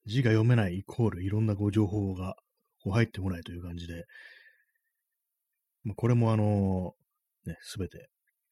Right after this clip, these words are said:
コロナのせいだみたいな、そんなことを考えておりますけれども、いかがお過ごしでしょうか。はい、えー、もうそろそろね、こ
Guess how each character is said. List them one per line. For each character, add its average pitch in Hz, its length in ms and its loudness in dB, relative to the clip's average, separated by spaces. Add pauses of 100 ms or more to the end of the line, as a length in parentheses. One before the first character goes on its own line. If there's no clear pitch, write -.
(500)
コ 117 140 0
ロ 104 80 0
ナ 90 100 -6
の 87 220 -14
せ - 160 -6
い 87 40 -8
だ 85 60 -12
み 90 120 -10
た 90 80 -10
い 87 40 -12
な、 85 80 -14
そ 113 140 0
ん 104 40 0
な 104 80 0
こ 98 60 -2
と 92 100 -4
を 82 100 -8 (200)
考 107 80 -2 (140)
え 90 60 -4
て - 240 -12 (100)
お 101 80 0
り 104 80 2
ま 107 120 2
す - 80 -8
け - 60 -2
れ 87 60 -2
ど 82 80 -8
も、 80 180 -12 (800)
い 107 100 -4
か 101 120 2
が 85 160 -4 (180)
お 101 60 -6
過 - 160 -6
ご 98 80 0
し - 100 -8
で 92 120 -4
し - 140 -6
ょ 87 40 -6
う - 60 -14
か。 - 180 -18 (2000)
は - 160 -10
い、 78 60 -8
え 90 200 -8
ー、 - 20 -10
も 87 220 -10
う - 40 -14
そ - 120 0
ろ 113 80 4
そ - 120 -6
ろ 85 140 -8
ね、 95 100 -2
こ 85 520 -6